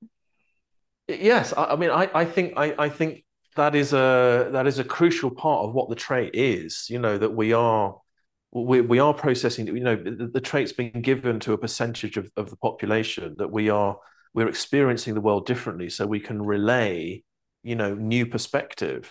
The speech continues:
to, to the world. And, and I think embracing that we're different is a, a very important part of, of our reality and, and, you know, pursuing that.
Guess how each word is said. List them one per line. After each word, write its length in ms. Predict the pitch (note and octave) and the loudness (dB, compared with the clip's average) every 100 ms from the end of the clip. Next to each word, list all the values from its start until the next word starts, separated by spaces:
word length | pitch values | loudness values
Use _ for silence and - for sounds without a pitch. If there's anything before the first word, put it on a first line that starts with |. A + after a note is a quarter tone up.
| - | -14
to, 460 | - G2+ G2 G2 - - | -6 -4 -4 -6 -10 -10
to 100 | G2 | -8
the 100 | F2+ | -4
world. 440 | F2 D#2+ D2+ - | -2 -2 -6 -6
And, 100 | G2+ | -4
and 160 | G2 A2+ | -2 -2
I 80 | |
think 280 | A2+ A#2+ G2 | -2 -6 -6
embracing 800 | A#2+ A2+ A2 A#2+ B2+ C3 - A2 | -8 -8 -4 2 2 2 -4 -4
that 120 | G2+ | -2
we're 120 | G2 G2 | -2 0
different 540 | C3 C3 - D2 D#2+ _ | -2 -4 -12 -14 -16 _
is 240 | A2 G#2 G#2 | -8 -6 -4
a, 260 | G#2 G#2 G#2 | -2 -2 -4
a 60 | |
very 360 | F#2+ A2+ B2 G2+ | -2 0 2 -2
important 440 | G2+ A#2 E2 F#2 | -4 -4 -4 -6
part 380 | - G#2+ F#2+ - | -4 -4 -4 -8
of, 160 | F2+ - _ _ _ _ _ _ - | -12 -14 _ _ _ _ _ _ -8
of 160 | G2+ G2 | -6 -2
our 160 | G2+ | -4
reality 640 | F#2+ G2+ A2 G#2 - D2 D#2 | -2 -2 -2 -4 -8 -14 -14
and, 120 | F#2 | -16
and, 280 | - F#2 F#2 | -16 -18 -16
you 120 | G2+ | -14
know, 200 | G2 F#2 F#2 | -12 -14 -14
pursuing 520 | - - C#3 C#3 D2+ | -10 -4 -2 -4 -8
that. 160 | C#2 | -14